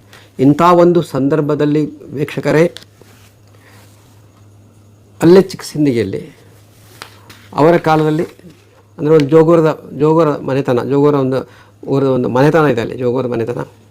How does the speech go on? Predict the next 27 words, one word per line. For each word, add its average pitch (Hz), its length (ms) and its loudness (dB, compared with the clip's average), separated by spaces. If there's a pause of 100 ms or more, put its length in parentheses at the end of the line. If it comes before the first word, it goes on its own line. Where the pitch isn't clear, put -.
(440)
ಆ 156 140 2
ಜೋಗೂರ 170 360 4
ಮನೆತನದಲ್ಲಿ 151 720 -2 (460)
ಆಗಿ 160 200 2
ಹೋದ 143 220 0 (180)
ಒಬ್ಬರು 143 400 -10
ಮನೆತನದಲ್ಲಿ 143 380 -2
ಒಬ್ಬ 135 120 -2
ಹಿ-, 131 240 0
ಹಿರಿಯರು 143 280 0
ಆಗಿ 127 200 -2
ಹೋಗಿದ್ದಾರೆ. 123 360 -6
ಅವ್ರು - 460 -10
ಯಾರು 139 180 2
ಅಂದರೆ 127 280 -4 (1160)
ಸೋಮರಾಯ 156 540 2 (100)
ಮುತ್ಯ 143 280 -12
ಅನ್ನೋರು. 123 300 -8 (640)
ವೀರೇಶ್ವರ 160 600 2
ಶರಣರ 147 520 -2
ಕಾಲದಲ್ಲಿ 147 480 0
ಸೋಮರಾಯ 139 420 -4
ಮುತ್ಯ 131 220 -6
ಅನ್ನೋರು 143 280 -2
ಜೋಗೂರ 135 300 -2
ಮನೆತನದಲ್ಲಿ 127 400 -2
ಇದ್ದರು. 110 300 -6